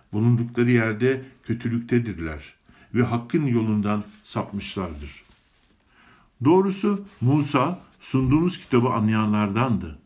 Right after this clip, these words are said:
ve kardeşi Harun'u onunla birlikte olması için yardımcı kıldık. Sonra da hakikatleri bildirmek için kavminize gidin. Onlar ayetlerimizi yalanladılar. Onlar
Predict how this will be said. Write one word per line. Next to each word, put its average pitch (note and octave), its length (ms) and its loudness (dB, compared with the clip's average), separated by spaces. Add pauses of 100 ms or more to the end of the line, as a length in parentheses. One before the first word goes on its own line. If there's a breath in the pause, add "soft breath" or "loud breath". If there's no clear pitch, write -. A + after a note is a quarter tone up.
(420 soft breath)
ve A#2 120 0
kardeşi A#2 460 2
Harun'u A2 760 0 (180 loud breath)
onunla B2+ 460 2
birlikte G#2+ 300 -2
olması G#2+ 440 0
için B2 260 -2
yardımcı G#2 560 0
kıldık. F2+ 380 -6 (800 soft breath)
Sonra G#2 460 0
da E3 320 -2 (120)
hakikatleri B2 800 0
bildirmek A#2 520 0
için C#3 460 0 (200 loud breath)
kavminize A#2+ 640 2
gidin. G#2+ 420 -2 (600)
Onlar A2+ 520 0 (220 soft breath)
ayetlerimizi A#2 800 2
yalanladılar. G#2 920 0 (580 soft breath)
Onlar A2+ 500 0